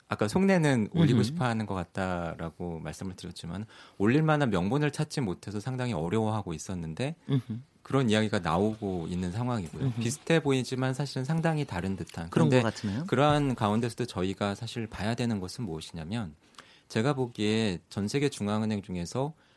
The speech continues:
Speaker 1: 가장 뛰어난 리서치 능력을 가지고 있고 가장 선제적인 통화 정책을 펴고 있고 그 효과를 보고 있는 나라는 미국 같아요.
Speaker 2: 음흠.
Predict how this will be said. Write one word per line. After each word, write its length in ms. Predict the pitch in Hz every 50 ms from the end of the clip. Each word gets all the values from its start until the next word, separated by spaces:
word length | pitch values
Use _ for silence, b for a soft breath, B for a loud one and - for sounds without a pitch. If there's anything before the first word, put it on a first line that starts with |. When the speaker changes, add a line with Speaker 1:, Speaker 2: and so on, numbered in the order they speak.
| b b
Speaker 1:
가장 380 | - - 95 - 113 117 120 117
뛰어난 360 | - 143 147 156 156 147 127 95
리서치 400 | 90 - - 120 - - - 98
능력을 300 | 87 90 90 90 95 95
가지고 380 | - - - - - 95 110 92
있고 420 | 76 - _ - 104 123 151 156 - b b b b b b b
가장 300 | b - 101 - 117 120
선제적인 1040 | 123 - - 180 175 190 185 170 156 139 - - - 104 98 101 98 101 98 98 95 -
통화 200 | - 151 151 143
정책을 400 | 135 120 - - 107 104 101 92 -
펴고 320 | - - 143 139 135 131 110
있고 420 | 151 - _ - 123 135 165 160 b b b b b b
그 100 | - 120
효과를 340 | 131 147 - - 175 160 151 -
보고 240 | 104 90 104 104
있는 160 | 107 104 98 92
나라는 380 | 85 82 85 87 104 117 117 -
미국 320 | 92 107 120 160 160 -
같아요. 560 | - 92 - - - 76 71 71 82 90 - 151
Speaker 2:
음흠. 240 | 147 123 123 107